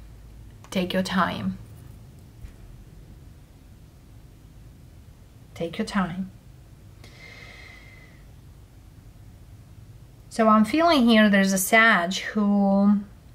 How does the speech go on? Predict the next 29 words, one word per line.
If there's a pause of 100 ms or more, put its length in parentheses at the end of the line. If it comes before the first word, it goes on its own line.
(600)
tries
to
move
on (540)
from
a
situation. (1600)
There
is
new
love.
For
some
of
you,
I
do
see
here
into
your
future,
uh,
Taurus, (640)
an
Aries,
a
Leo,
or